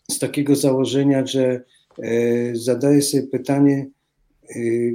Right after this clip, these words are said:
kto tę historię opowiada. I, i jakby już, y, takim jednym z moich zawodów pierwotnych to jest aktorstwo. E, ja tak staram się wcielić w tę postać, która opowiada,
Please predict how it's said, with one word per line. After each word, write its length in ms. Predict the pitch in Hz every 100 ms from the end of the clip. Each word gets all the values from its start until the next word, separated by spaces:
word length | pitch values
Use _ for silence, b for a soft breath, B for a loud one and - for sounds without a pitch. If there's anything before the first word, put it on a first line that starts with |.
| 120 _ 123 113
kto 240 | - - 175
tę 140 | 175
historię 500 | 147 143 165 151 147
opowiada. 680 | 143 143 123 113 98 92 98 -
I, 400 | 117 123 127 127 - 123
i 440 | 127 127 127 - -
jakby 420 | 123 131 131 135
już, 380 | 139 139 - -
y, 220 | 127 123 120 127 120 117 _ _ _ _ 123 120 _
takim 420 | 110 - 117 113
jednym 420 | 117 113 117 113
z 120 | 104 107
moich 300 | 110 104 101
zawodów 500 | 110 110 113 113 -
pierwotnych 600 | 113 104 113 117 117 -
to 100 | 113
jest 180 | 107
aktorstwo. 800 | 117 - 135 113 - - 98 87 B B B B B B B B _
E, 160 | 110 110 113 113 110 113 113 117 -
ja 320 | 110 120 123 123 -
tak 200 | 123 120
staram 380 | - 135 131 127
się 160 | -
wcielić 640 | 127 - - 156 143 117 -
w 80 | -
tę 100 | 117
postać, 460 | 117 117 127 117
która 260 | - 117 113
opowiada, 800 | 110 - 101 110 107 107 101